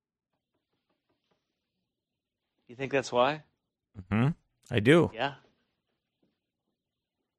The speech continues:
Speaker 1: Because he was possessed and he was a witch and he put a spell on him and he walked in there and he had demonic power. What do you think the Antichrist is gonna do when he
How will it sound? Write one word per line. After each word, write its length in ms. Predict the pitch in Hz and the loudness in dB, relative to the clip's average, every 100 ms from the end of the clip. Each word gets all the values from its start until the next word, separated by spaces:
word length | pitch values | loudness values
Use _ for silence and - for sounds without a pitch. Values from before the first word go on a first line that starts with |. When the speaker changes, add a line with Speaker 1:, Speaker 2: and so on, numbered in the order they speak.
| _ | _
Speaker 1:
Because 240 | - 123 | -10 -4
he 80 | 120 | -4
was 160 | 110 | -4
possessed 680 | - 117 107 117 131 101 - | -10 -12 -4 2 2 0 -8
and 80 | 117 | -12
he 60 | 107 | -10
was 120 | 104 | -8
a 80 | 98 | -8
witch 420 | 101 127 113 - | -4 -4 -6 -10
and 60 | 107 | -14
he 80 | |
put 160 | 101 113 | -14 -10
a 40 | |
spell 420 | - - 113 120 113 | -8 -6 0 0 0
on 160 | 98 | -4
him 80 | 101 | -8
and 60 | 101 | -12
he 60 | |
walked 300 | 101 104 - | -6 -6 -6
in 140 | 113 117 | -10 -8
there 240 | 101 92 _ - - _ | -12 -16 _ -20 -20 _
and 80 | 117 | 0
he 80 | 117 | 0
had 100 | 117 | 2
demonic 460 | 110 113 113 101 | 0 0 0 -2
power. 480 | - 117 123 92 104 _ _ _ _ _ _ _ _ _ _ _ _ _ _ _ _ _ | 0 2 4 0 -6 _ _ _ _ _ _ _ _ _ _ _ _ _ _ _ _ _
What 120 | 135 | 2
do 60 | 156 | 4
you 60 | |
think 220 | 147 156 127 | 4 0 2
the 160 | 117 | 2
Antichrist 580 | 135 139 117 123 107 - | 0 -2 -4 0 -2 -2
is 80 | 104 | -8
gonna 200 | 113 107 | -8 -6
do 160 | 107 101 | -6 -6
when 100 | 98 | -6
he 280 | 107 107 | -10 -12